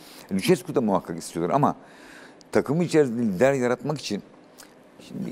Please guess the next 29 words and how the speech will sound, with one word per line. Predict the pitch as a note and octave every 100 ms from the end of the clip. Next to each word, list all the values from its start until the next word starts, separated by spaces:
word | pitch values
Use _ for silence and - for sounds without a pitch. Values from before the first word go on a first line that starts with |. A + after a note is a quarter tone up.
| B2+
üçüncü | - C#3 C#3
milli | C#3 C3+
maçını | C3 A#2+ C3+
oynayan | B2+ B2+
Sinan'la | C3 A#2+ C3 B2+
liderlik | B2+ F#2+ A2+ A2 A2
yapamazsınız. | G2 A2+ - D2 - - - - - - -
Takımda | A2+ G#2+ C3+ A#2+
oynamayan | C#3 C3+ B2+ B2 F#2+
genç | B2 B2
Çağlar'la | A2+ A2+ G#2+ A2+ B2
yapamazsınız. | F#2 G#2 A#2+ A2 - D#2+ - - - - - - - - - - - - - - -
Arkada | A2+ C#3 - C3+
lider | B2+ F#2+ A2+ C#3
oyuncunuz | B2 A#2 G2 G#2 F2 - -
sağ | - A2+ B2
bek | G2 - - - - - - - - -
İstanbulspor'dan | - - C3+ C#3+ A#2 A#2+ A2+ A2+ G#2
Lille | A2 B2+
gidip | A2 G2
her | G2+ B2+
maç | B2+ G#2+
oynamasına | - G#2+ A2 A2 G#2 B2
rağmen | B2 G#2 D#2+ - - - - - - - - - -
onunla | A2+ A#2+
lider | B2+ F#2 G#2
olmayacaktır. | G2+ G2+ A#2 A#2 G2+ - D#2
Zamanı | D#2 F2 G#2 A#2+
vardır. | C3 F2